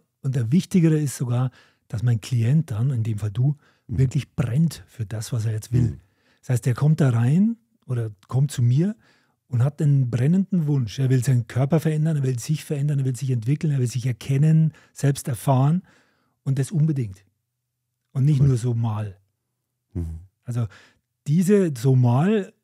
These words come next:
Speaker 1: fallen
Speaker 2: Mhm.
Speaker 1: meistens dann auch raus,
Speaker 2: Mhm.
Speaker 1: weil irgendwo ist da nicht so richtig der Wille da.
Speaker 2: Absolut.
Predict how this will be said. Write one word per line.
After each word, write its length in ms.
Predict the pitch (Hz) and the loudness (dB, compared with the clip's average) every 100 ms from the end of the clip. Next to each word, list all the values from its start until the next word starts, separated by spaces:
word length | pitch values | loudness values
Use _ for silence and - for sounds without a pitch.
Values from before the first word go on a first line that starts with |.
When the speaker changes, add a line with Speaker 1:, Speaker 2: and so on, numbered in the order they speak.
| _ _ | _ _
Speaker 1:
fallen 280 | 143 156 | -2 0
Speaker 2:
Mhm. 60 | 151 | 0
Speaker 1:
meistens 460 | 123 151 - 165 - | 0 -4 -4 -6 -4
dann 180 | 160 | -6
auch 220 | 160 135 143 | -4 -8 -6
raus, 440 | 131 165 185 87 | -2 0 0 -2
Speaker 2:
Mhm. 40 | |
Speaker 1:
weil 180 | 110 113 131 | -4 -4 -6
irgendwo 420 | 135 147 143 151 | -2 0 0 -2
ist 260 | 151 135 | -4 -2
da 40 | 147 | 0
nicht 160 | 143 | 0
so 120 | - 143 | 0 0
richtig 340 | 147 - 165 | 0 -2 -4
der 180 | 156 139 | -2 0
Wille 220 | 190 196 | -2 -4
da. 180 | 117 107 _ - | -6 -12 _ -6
Speaker 2:
Absolut. 500 | 95 - 82 80 | -6 -2 -4 -4